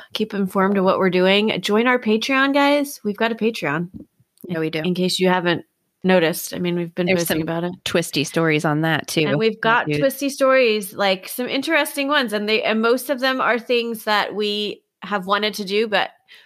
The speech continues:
Speaker 1: because you guys are so awesome and send us recommendations all the time, case suggestions, we don't ever get to the stuff that we wanna do. So we do it on there. And we also do other,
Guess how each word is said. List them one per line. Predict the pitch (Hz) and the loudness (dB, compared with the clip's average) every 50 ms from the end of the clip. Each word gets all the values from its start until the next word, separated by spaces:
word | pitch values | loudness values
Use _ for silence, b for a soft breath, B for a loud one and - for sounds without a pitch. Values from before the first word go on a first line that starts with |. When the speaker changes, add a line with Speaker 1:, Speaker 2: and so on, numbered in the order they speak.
| B _ | B _
Speaker 1:
because | 220 220 - 285 269 226 | -8 -2 0 0 0 0
you | 269 285 | 0 0
guys | 285 269 254 220 226 | 0 0 0 0 -2
are | 220 | -2
so | - 233 214 | 0 0 2
awesome | 143 160 214 233 - 226 196 | 2 2 2 0 -2 -2 -2
and | 190 190 185 | 0 -2 0
send | 202 196 190 180 | 0 0 2 2
us | 180 180 180 - - _ _ _ _ _ _ _ _ _ _ _ _ _ _ _ _ _ | 0 0 -2 -6 -12 _ _ _ _ _ _ _ _ _ _ _ _ _ _ _ _ _
recommendations | 208 202 196 - 208 202 185 180 196 254 - 208 185 170 | -2 -2 0 -2 -2 0 2 2 2 2 0 -2 -4 -2
all | - - 170 165 | 0 0 2 2
the | 170 | 0
time, | 170 185 175 156 143 165 190 185 180 - _ _ _ _ _ - | -2 -2 -4 -2 -2 -2 -4 -6 -6 -10 _ _ _ _ _ -2
case | - 214 233 226 | 0 0 0 0
suggestions, | - 196 165 170 160 - - - 165 165 180 202 185 - B B B B B | -2 -2 -2 -2 -2 -2 -4 -4 -4 -4 -4 -6 -6 -8 B B B B B
we | 226 233 | 2 2
don't | 262 262 | 4 2
ever | 262 240 247 | 4 4 2
get | 233 262 262 | 2 2 0
to | - 214 | -4 -10
the | 202 | -10
stuff | 185 - 185 180 - | -4 -4 -4 -4 -2
that | 175 - 185 | -4 0 0
we | 202 | 2
wanna | 226 220 202 185 170 | 2 2 2 2 0
do. | 165 156 170 214 214 | 0 0 0 0 -2
So | 190 - - 175 147 - - 233 - B B B B B B B B B B B B B B B _ | -4 -4 -2 0 0 0 0 -2 -4 B B B B B B B B B B B B B B B _
we | - 208 | -4 -2
do | 220 247 262 | 0 2 2
it | 277 | 2
on | 294 320 | 2 2
there. | 453 440 - 151 - _ _ _ B B B B B B _ | 2 0 0 -4 -8 _ _ _ B B B B B B _
And | - 214 196 190 220 247 240 - - - _ _ | 0 2 2 2 0 0 -4 -6 -10 -14 _ _
we | - 220 | -2 0
also | 208 208 214 - 233 220 | 0 0 0 -2 -4 -4
do | 214 233 233 226 | -2 0 0 2
other, | 226 240 240 240 240 240 | 2 2 0 0 -2 -4